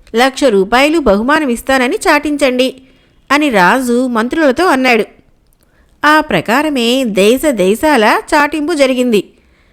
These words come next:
ఎక్కడెక్కడి నుంచో ఘన వైద్యులు వచ్చి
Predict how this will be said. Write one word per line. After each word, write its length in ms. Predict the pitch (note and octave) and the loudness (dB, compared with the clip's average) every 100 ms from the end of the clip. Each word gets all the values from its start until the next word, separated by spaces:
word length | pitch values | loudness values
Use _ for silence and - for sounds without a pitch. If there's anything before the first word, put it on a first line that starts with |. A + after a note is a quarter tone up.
| _ _ - | _ _ -2
ఎక్కడెక్కడి 640 | A3+ A3+ C4+ B3 C4 B3+ | -2 0 0 0 0 0
నుంచో 460 | A#3+ A#3 D4 B3+ C#4 | 0 -2 0 2 2
ఘన 320 | G#3+ E3+ G#3+ | 2 0 2
వైద్యులు 420 | D4+ D#4 C4 E4 | 0 0 0 2
వచ్చి 540 | C#4 G3 - A#4 C#5+ | 2 0 0 0 0